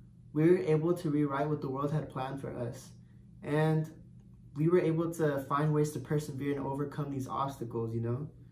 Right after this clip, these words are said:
We did the virtual meetings, we did the online classes, we did the social distancing, six feet apart, you know, remember guys, six feet apart.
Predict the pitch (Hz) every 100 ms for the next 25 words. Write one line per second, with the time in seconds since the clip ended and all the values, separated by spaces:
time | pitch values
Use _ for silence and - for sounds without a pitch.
0 | - - - - - 143 160 160 165 160
1 | 156 151 139 131 120 107 107 117 127 143
2 | 156 156 - - - - 143 139 123 110
3 | 107 - - - 131 139 151 147 139 131
4 | 135 127 127 120 120 113 110 107 - -
5 | - 143 160 160 143 147 151 151 143 131
6 | 135 - 123 117 120 110 110 - - -
7 | 151 - 139 123 - 120 - - - 110
8 | 107 113 113 110 - - - - - -
9 | - - -